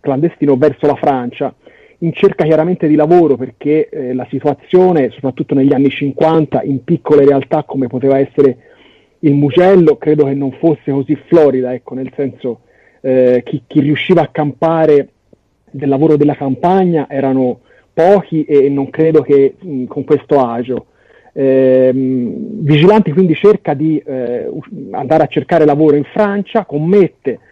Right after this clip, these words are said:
tutta una serie di piccoli reati per i quali finisce anche in carcere in più occasioni per tempi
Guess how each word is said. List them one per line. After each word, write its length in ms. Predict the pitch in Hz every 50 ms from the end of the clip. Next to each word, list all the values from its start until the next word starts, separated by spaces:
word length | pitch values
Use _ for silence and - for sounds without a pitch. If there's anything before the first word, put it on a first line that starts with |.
| _ _ _ _ _ _ _
tutta 240 | - 202 - - 190
una 140 | 165 151 -
serie 160 | - 165 165
di 100 | 156 156
piccoli 420 | 139 175 160 - - 160 151 151 147
reati 460 | 151 160 165 165 156 143 127 - 127
per 100 | 123 135
i 60 | 135
quali 380 | 131 - 147 147 156 156 147 139
finisce 460 | - - 139 151 160 - - - 147
anche 300 | 143 156 170 156 - -
in 140 | 139 135 127
carcere 720 | - 165 165 151 135 131 - - - - 120 117 113 - - - -
in 220 | 175 147 139 127
più 180 | - - 170 165
occasioni 840 | 143 - - 143 139 135 131 160 170 170 160 147 135 131 123 113 - _ _ _ _ _ _ _ -
per 240 | 147 139 143 139 -
tempi 500 | - 151 151 151 139 131 - 139 127 110